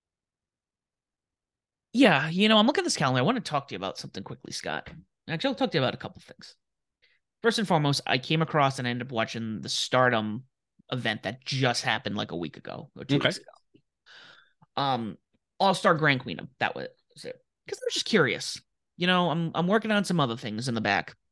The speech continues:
Speaker 2: Mm-hmm.
Speaker 1: Are you familiar with Stardom at all?
Speaker 2: A little bit. Uh, I know it's, it's one of Japan's only female-only, uh, wrestling organizations. Uh, a lot of big names have come through Stardom at some point in their career, so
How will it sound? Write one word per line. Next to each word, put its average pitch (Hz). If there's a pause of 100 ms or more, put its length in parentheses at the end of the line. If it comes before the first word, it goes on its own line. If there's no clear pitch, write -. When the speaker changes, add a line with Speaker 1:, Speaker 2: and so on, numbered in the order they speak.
(240)
Speaker 2:
Mm-hmm. 123 (520)
Speaker 1:
Are 190
you 233
familiar 226
with 208
Stardom 196
at 185
all? 185 (500)
Speaker 2:
A 233
little 247
bit. 208 (480)
Uh, 127
I 120
know 156
it's, 139
it's -
one 131
of 123
Japan's 117
only 107 (140)
female-only, 95 (140)
uh, 82
wrestling 98
organizations. 92
Uh, 90
a 87
lot 123
of 107
big 127
names 120
have 110
come 117
through 117
Stardom 123
at 123
some 131
point 131
in 131
their 127
career, 127
so 95